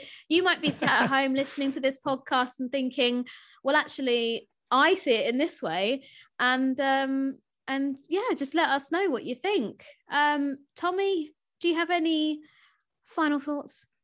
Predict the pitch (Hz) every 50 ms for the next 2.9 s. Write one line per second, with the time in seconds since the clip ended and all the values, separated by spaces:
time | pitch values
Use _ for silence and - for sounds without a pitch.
0 | _ _ _ _ _ _ _ _ _ _ _ - - 226 247 247 240 240 247 226
1 | - 240 233 233 - 277 240 233 240 214 - 254 220 220 208 208 190 - 226 214
2 | 208 208 226 214 208 214 220 208 196 196 202 208 208 - 233 226 - -